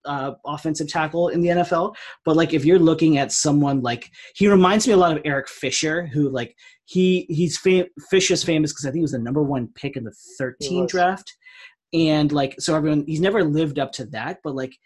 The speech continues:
Speaker 1: he's a really solid left tackle, right? Like, he's at least a middle of the pack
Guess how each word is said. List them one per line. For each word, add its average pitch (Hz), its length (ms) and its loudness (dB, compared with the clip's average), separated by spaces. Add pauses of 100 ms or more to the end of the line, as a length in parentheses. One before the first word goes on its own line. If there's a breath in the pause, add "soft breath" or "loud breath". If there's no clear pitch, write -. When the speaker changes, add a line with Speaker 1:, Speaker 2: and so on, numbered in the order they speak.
(180)
Speaker 1:
he's 190 200 -10
a 262 80 -8
really 143 380 -2
solid 113 400 -10
left 92 180 -16
tackle, - 460 -12
right? 123 200 -12
Like, 131 120 -10
he's 139 80 -8
at 127 120 -8
least 165 220 -4
a 160 60 -2
middle 139 340 -4
of 135 80 -6
the 135 100 -6
pack 123 280 -10